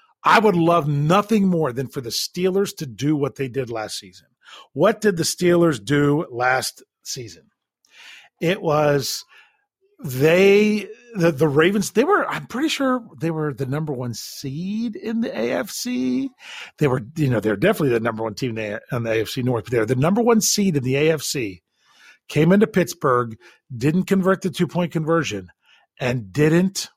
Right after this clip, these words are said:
win another game. They lost all the rest of their games the rest of the season. Boy, it would be nice for a repeat there. It's also great, you know, the Steelers have a four-game winning streak against the Ravens. I don't expect that to go on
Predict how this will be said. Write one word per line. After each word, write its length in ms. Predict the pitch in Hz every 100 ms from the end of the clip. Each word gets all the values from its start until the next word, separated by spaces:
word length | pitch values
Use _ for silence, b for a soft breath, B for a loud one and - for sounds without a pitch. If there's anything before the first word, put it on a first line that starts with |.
| _
win 540 | 120 143 143 139 135 165 _
another 640 | 147 131 110 113 113 107 - _ _ -
game. 320 | 101 78 - B B B -
They 60 | 113
lost 300 | 104 95 120
all 200 | 131 151
the 80 |
rest 260 | 151 151 -
of 60 | 160
their 100 | 143
games 320 | 143 123 107
the 80 | 120
rest 200 | 104 -
of 20 |
the 80 | 107
season. 380 | 107 92 92 B B B -
Boy, 220 | 302 277
it 100 | 196
would 140 | 139 123
be 140 | 135
nice 200 | 127 113
for 140 | -
a 40 | 113
repeat 440 | 113 110 120 107
there. 240 | 113 101 -
It's 160 | 214
also 260 | 277 262 262
great, 300 | 180 208 202 B B -
you 60 |
know, 60 | 196
the 80 | 170
Steelers 400 | - 254 285 202
have 100 | 170
a 60 |
four-game 520 | - 190 220 190 190 151
winning 200 | 151 135
streak 300 | - 165 151
against 320 | 147 143 -
the 80 | 143
Ravens. 480 | 147 147 151 139 B B B -
I 40 |
don't 240 | 139 185 208
expect 340 | - 190 175
that 160 | 170 151
to 80 |
go 300 | 127 143 147
on 260 | 139 139